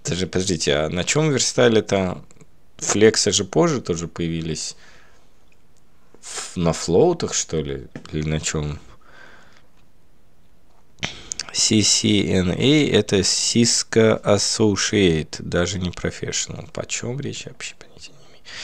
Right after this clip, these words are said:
Так, читаю сообщение. Когда Серёж чё-то спрограммировал, это нужно не поддерживал,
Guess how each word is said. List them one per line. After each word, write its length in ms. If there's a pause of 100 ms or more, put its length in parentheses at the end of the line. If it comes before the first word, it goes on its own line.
(320)
Так, 180
читаю 320
сообщение. 480
Когда 280
Серёж 500 (140)
чё-то 380
спрограммировал, 840
это 340
нужно 320
не 140
поддерживал, 800